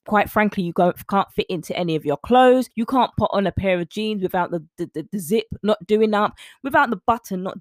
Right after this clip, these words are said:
digging in your belly, and you haven't even eaten any food yet? Are you needing to lose weight because you don't actually like the way that your body looks, the lumps and bumps in your clothes, and you're having to buy oversized clothes just to be able to function and go to work on a day-to-day basis?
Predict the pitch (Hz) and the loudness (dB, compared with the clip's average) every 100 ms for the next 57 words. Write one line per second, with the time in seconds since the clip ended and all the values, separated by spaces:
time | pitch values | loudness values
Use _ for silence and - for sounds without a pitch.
0 | - 220 - 196 - 185 180 165 175 170 | -8 -8 -4 -6 -4 -2 -2 0 -2 -2
1 | - 175 190 - 226 247 214 185 175 - | -4 -6 -8 -4 -2 -2 -4 -6 -8 -10
2 | 202 220 - 170 - 170 165 - - 190 | -6 -6 -4 -8 -6 -6 -6 -6 -4 -2
3 | 165 - - 170 175 - 247 285 269 247 | -2 -4 -6 0 0 4 6 6 4 0
4 | 240 240 233 _ 180 247 254 240 214 208 | -2 -2 -4 _ -2 0 2 0 0 0
5 | 208 196 196 - - 185 165 214 226 214 | -2 0 0 0 -2 -4 -2 0 0 2
6 | 196 - - 185 180 160 180 170 165 175 | 0 -2 -4 -4 -2 -4 -4 -4 -4 -4
7 | 165 185 175 165 165 - 165 185 170 170 | -2 0 0 -2 -4 -4 -4 -2 -4 -6
8 | 160 170 160 - 160 156 - 226 226 180 | -2 -2 -2 -6 -2 -2 0 4 4 4
9 | 180 175 170 196 190 220 240 214 185 - | 0 -4 -4 -4 -2 -2 -2 0 0 2
10 | 247 285 254 - 165 - 170 156 151 - | 0 2 0 -2 -4 -4 -2 -2 -2 -4
11 | 170 - 202 196 175 156 156 - 151 170 | -6 -6 -6 -2 0 0 -4 -8 -8 -8
12 | 151 - 165 151 156 - 160 147 147 - | -8 -8 -6 0 -2 -2 -4 -2 -2 -4
13 | - 147 151 139 139 135 - 143 135 - | -10 -8 -8 -6 -6 -6 -8 -4 -4 0
14 | 160 160 - - - | 2 2 -2 -16 -18